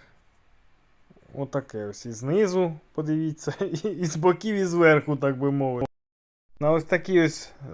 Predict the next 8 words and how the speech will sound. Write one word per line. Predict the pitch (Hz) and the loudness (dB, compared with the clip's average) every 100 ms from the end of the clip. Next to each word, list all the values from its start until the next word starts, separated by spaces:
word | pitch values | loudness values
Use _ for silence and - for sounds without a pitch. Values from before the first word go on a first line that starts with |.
| 123 127 | -6 -2
е, | 131 131 | 2 2
поляночки, | 127 151 185 262 240 202 - | 2 2 6 4 4 -2 -4
пориті | 202 196 190 180 180 | 2 4 4 2 0
кабанами, | 180 175 175 175 170 165 156 - _ - | 2 4 6 6 4 2 -4 -10 _ -8
грибів | 139 190 240 | -2 0 0
також | 202 175 143 131 123 | 4 2 4 -2 -2
не | 127 | -4
знайшлося. | 123 131 117 117 101 - | -2 -2 -2 -6 -8 -10